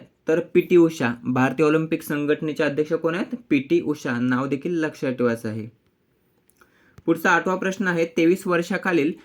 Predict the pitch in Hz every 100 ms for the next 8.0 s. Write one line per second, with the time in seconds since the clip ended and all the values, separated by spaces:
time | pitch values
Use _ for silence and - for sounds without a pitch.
0 | _ - 156 160 175 185 185 170 - 180
1 | 175 143 135 156 160 170 175 175 156 156
2 | 165 165 160 160 165 - 175 165 139 165
3 | - - - - 175 185 202 185 175 180
4 | - 175 180 - 190 190 180 - 147 143
5 | 143 143 170 180 175 180 175 165 139 147
6 | - 180 196 196 180 175 175 170 160 175
7 | 175 156 156 156 156 151 165 - 175 143